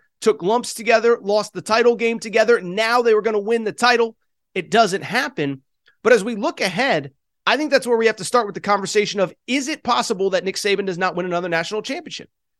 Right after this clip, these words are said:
Because the world is changing, and I just think it's gonna be harder to sustain things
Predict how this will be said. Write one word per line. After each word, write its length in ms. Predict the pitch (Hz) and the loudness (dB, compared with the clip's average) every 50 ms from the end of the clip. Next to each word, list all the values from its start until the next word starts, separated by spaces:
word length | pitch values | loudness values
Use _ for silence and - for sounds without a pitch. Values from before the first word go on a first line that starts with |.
| _ _ _ _ _ | _ _ _ _ _
Because 320 | - 214 - 247 247 202 180 | -6 -4 0 2 2 2 2
the 100 | 208 214 | 2 0
world 500 | 196 180 160 170 214 247 285 330 302 302 | 0 2 2 4 6 6 6 4 0 -4
is 160 | 269 196 - | -6 -6 -8
changing, 640 | - - 185 170 156 151 139 139 170 175 180 - | -6 -4 -4 -2 -2 -4 -4 -4 -4 -4 -4 -4
and 120 | 208 196 196 | -2 0 0
I 100 | 262 311 | 0 0
just 160 | 359 311 - | -2 -4 -6
think 140 | 294 247 240 | -6 -6 -6
it's 80 | - | -6
gonna 160 | - 247 240 | -6 -6 -6
be 120 | 214 220 190 | -4 -6 -6
harder 680 | 160 - - 202 254 269 269 240 220 190 185 170 - _ _ _ _ _ | -8 -4 0 2 4 4 4 4 2 2 2 0 -4 _ _ _ _ _
to 180 | - 233 240 226 | -4 -2 -2 -2
sustain 960 | - - - 226 - - - - - - 233 247 262 269 269 277 262 233 - _ | -2 -2 -2 -2 -2 -4 -6 -10 -2 0 2 2 2 0 -2 -2 -4 -6 -6 _
things 420 | 196 220 214 208 208 202 196 170 | 0 2 2 2 0 -4 -6 -6